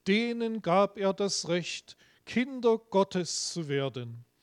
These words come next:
denen, die an seinen Namen glauben, die nicht aus Geblüt, auch nicht aus dem Willen des Fleisches,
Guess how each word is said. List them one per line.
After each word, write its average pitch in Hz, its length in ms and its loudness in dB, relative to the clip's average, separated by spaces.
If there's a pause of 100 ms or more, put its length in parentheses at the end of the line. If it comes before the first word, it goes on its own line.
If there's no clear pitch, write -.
(360)
denen, 196 640 0
die 147 160 -4
an 135 260 -6
seinen 190 800 -2
Namen 151 500 0
glauben, 123 540 -6 (840)
die 165 140 0
nicht 214 540 -2
aus 214 360 4
Geblüt, 175 720 -4 (400)
auch 208 360 10
nicht 220 380 -4
aus 185 260 0
dem 170 260 0
Willen 220 320 2
des 196 200 -2
Fleisches, - 840 -4